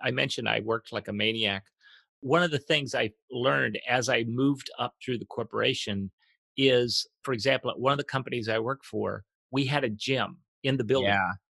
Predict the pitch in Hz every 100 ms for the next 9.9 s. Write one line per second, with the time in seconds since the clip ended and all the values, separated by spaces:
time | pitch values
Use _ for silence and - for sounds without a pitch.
0 | - 107 135 113 135 175 156 - 190 -
1 | - _ _ _ _ _ _ _ - 117
2 | 147 - 156 135 160 180 123 127 147 -
3 | 156 151 185 196 202 - _ _ _ -
4 | 139 143 156 156 160 147 135 127 - -
5 | 147 139 127 131 147 127 - 120 117 113
6 | 107 - 123 - 104 104 110 110 110 -
7 | 113 123 196 - _ _ _ _ _ _
8 | 87 82 90 90 80 - - 147 - 214
9 | 107 127 131 123 101 110 110 101 76